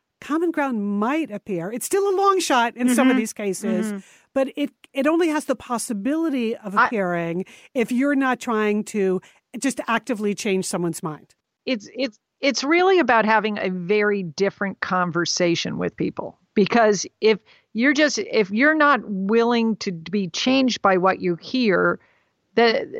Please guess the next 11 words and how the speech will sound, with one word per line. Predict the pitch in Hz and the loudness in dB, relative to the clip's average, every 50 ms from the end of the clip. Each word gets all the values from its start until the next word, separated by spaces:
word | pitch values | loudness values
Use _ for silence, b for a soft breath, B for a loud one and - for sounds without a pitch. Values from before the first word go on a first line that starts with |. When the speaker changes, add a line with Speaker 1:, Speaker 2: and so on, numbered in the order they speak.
| - 196 | -2 0
Speaker 3:
that, | 220 226 240 269 269 233 240 - - | 2 4 4 4 2 0 -2 -6 -4
if | 202 214 - | -4 -4 -2
you | 254 269 285 | 0 2 4
don't | 302 285 254 | 4 2 2
enter | - 240 262 277 - 240 240 | 0 -2 -4 -4 -2 -2 -2
into | 233 247 269 233 - 220 | -2 -2 -4 -4 -4 -4
the | 196 202 | -4 -4
conversation | - 214 220 214 185 202 185 - - 240 277 277 - - 202 185 175 | -2 -2 -2 0 0 0 -2 0 0 0 0 0 -2 -2 -4 -2 -2
that | 170 - - - | -2 -2 -4 -4
way, | - 160 98 - - - 170 - _ _ _ _ _ _ _ _ _ - | -4 -4 -2 -2 -4 -6 -8 -10 _ _ _ _ _ _ _ _ _ 2
then, | 220 220 226 220 214 214 214 196 | 4 6 6 6 4 2 0 -2